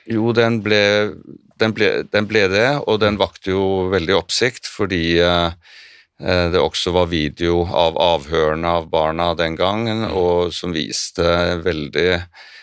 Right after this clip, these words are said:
tydelig press og endring av forklaring til disse barna. Men i hvert fall så var det sånn at, eh,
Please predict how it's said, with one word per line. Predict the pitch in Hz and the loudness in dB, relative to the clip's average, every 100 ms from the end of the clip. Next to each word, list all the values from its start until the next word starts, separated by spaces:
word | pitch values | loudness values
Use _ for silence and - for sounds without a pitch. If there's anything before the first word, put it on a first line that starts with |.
| - - | -20 -6
tydelig | 107 80 67 87 98 92 - - | 0 0 0 0 0 -2 -14 -8
press | 92 95 - - - - | -4 -2 -4 -6 -8 -4
og | 92 85 87 - | 0 0 0 -2
endring | 95 80 76 80 | -2 -2 -4 -4
av | 82 87 | -4 -4
forklaring | 92 - 82 76 80 85 | -8 -4 0 0 -2 -6
til | 90 | -6
disse | 85 - | -4 -2
barna. | 80 71 87 | -2 -2 -2
Men | 101 | 0
i | 107 | 0
hvert | 107 | 0
fall | - 113 | 0 -2
så | - 113 | 0 0
var | 95 | 0
det | |
sånn | 95 104 | 0 -2
at, | 98 95 | -2 0
eh, | 104 101 | 0 0